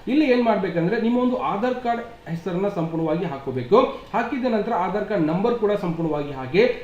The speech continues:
ಇಲ್ಲಿಂದ ಡಿಕ್ಲೇರಿಫಿಕೇಷನ್ ಮಾಡ್ಕೊಂಡು ನೀವೇನ್ ಮಾಡ್ಬೋದು,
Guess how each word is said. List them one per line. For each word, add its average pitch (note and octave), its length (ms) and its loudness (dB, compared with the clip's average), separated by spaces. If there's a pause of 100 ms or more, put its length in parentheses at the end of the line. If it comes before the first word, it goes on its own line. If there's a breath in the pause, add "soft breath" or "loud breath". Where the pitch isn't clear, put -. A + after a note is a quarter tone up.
ಇಲ್ಲಿಂದ G#3 200 4 (120)
ಡಿಕ್ಲೇರಿಫಿಕೇಷನ್ G3+ 680 -2
ಮಾಡ್ಕೊಂಡು D#3+ 360 -2
ನೀವೇನ್ C#3+ 300 -2
ಮಾಡ್ಬೋದು, C3 680 4